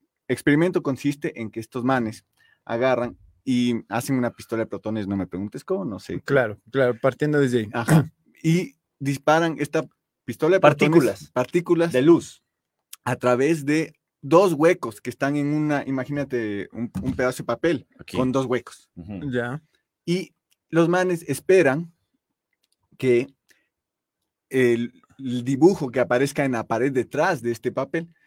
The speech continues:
Speaker 1: sean dos puntos igualitos
Speaker 3: A las rendijas que están.
Speaker 1: a las
Speaker 3: Una y
Speaker 1: rendijas
Speaker 3: dos
Speaker 1: que están.
Speaker 3: rendijas.
Speaker 2: Ya.
Speaker 1: Pero resulta que ven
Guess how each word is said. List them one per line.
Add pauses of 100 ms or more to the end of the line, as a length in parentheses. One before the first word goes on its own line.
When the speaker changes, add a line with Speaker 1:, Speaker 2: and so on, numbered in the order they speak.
(100)
Speaker 1:
sean
dos
puntos
igualitos (100)
Speaker 3:
A
las
rendijas
que
están.
Speaker 1:
a
las
Speaker 3:
Una
y
Speaker 1:
rendijas
Speaker 3:
dos
Speaker 1:
que
están.
Speaker 3:
rendijas. (120)
Speaker 2:
Ya. (360)
Speaker 1:
Pero
resulta
que
ven